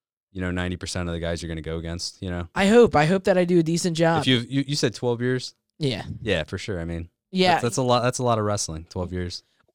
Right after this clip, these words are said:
Speaker 2: Again, it's just
Speaker 1: It's
Speaker 2: the
Speaker 1: just the neutral position, like, in jiu-jitsu, I feel like that's not focused on as much, you know what I mean?
Speaker 2: Yeah, for
Speaker 1: 'Cause
Speaker 2: sure.
Speaker 1: if you've wrestled and it's a point system sort of tournament, like, yeah, you should
Speaker 2: Yeah,
Speaker 1: do
Speaker 2: you,
Speaker 1: okay.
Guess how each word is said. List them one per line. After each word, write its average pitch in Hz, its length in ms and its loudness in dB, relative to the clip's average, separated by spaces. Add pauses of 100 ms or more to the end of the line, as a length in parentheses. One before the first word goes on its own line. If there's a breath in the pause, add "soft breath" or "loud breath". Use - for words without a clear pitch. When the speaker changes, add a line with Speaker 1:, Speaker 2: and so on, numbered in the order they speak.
(120)
Speaker 2:
Again, 185 400 2
it's 139 160 -2
just 170 180 -2
Speaker 1:
It's 160 100 2
Speaker 2:
the 165 40 6
Speaker 1:
just - 100 2
the 131 80 6
neutral 123 300 6
position, 107 340 0
like, 95 140 0
in 92 100 -2
jiu-jitsu, 92 720 -2 (140)
I 92 80 -4
feel 98 160 -2
like 92 100 -2
that's 90 220 -4
not 90 180 -4
focused - 320 -6
on 82 140 -8
as 82 100 -10
much, 85 260 -10
you 87 60 -8
know 85 60 -6
what 85 80 -8
I - 20 -8
mean? 85 220 -8 (100)
Speaker 2:
Yeah, 156 240 4
for 139 140 -4
Speaker 1:
'Cause - 80 -4
Speaker 2:
sure. 151 100 2
Speaker 1:
if 139 60 4
you've 90 100 -2
wrestled 92 380 2
and 87 80 -2
it's 85 100 -6
a 82 60 -8
point 90 360 -6 (100)
system 87 440 -4
sort 85 220 -6
of 73 60 -12
tournament, 90 420 -6
like, 82 180 -12
yeah, 82 80 -12
you 87 160 -10
should 151 140 -6
Speaker 2:
Yeah, 196 80 4
Speaker 1:
do 160 80 2
Speaker 2:
you, 135 200 -2
Speaker 1:
okay. 85 120 0